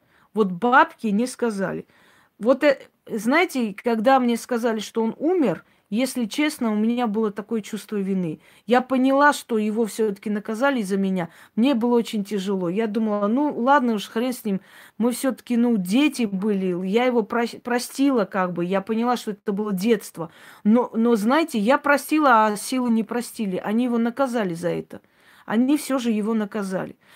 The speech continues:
Был другой мальчик, который всё время у-, обижал нас с сестрой. Ну, в детстве, знаете, всякое бывает.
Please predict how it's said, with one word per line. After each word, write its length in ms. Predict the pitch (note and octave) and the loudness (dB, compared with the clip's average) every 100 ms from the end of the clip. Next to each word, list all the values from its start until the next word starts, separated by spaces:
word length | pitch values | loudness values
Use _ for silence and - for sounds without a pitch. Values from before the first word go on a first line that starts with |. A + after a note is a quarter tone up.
| - - | -18 0
Был 180 | D4+ | 2
другой 400 | D4 F4 C#4+ E4+ | 4 4 4 4
мальчик, 480 | D4+ D4 C4+ - G#3+ | 6 6 4 0 -4
который 460 | A#3+ A#3+ C4+ C4 B3 | -4 -2 0 0 -2
всё 200 | - C4+ | -2 -2
время 360 | B3+ D4+ C#4+ | 0 0 2
у-, 260 | B3+ C#2+ - - | 0 -2 -10 -20
обижал 720 | - B3 C4+ C4+ A3+ C4+ B3+ | -4 0 2 4 6 8 8
нас 240 | B3 A#3 | 4 0
с 40 | - | -2
сестрой. 600 | A#3+ A3+ - A#3 A#3 G#3 - - - _ _ - | -8 -8 -4 0 2 0 -6 -20 -20 _ _ -2
Ну, 400 | C4+ D#4+ D4 D#3 | 0 2 0 -2
в 220 | G#3+ A3 | -6 -4
детстве, 640 | G3+ G3 E4+ - - B3 | -2 2 2 2 -2 -2
знаете, 400 | G3+ C#4 E4+ C4+ | 0 0 0 -2
всякое 400 | G#3 - B3 A#3 | -2 0 0 0
бывает. 500 | F#3 G3+ F#3+ F3 D#3+ | -2 -2 -2 -2 -4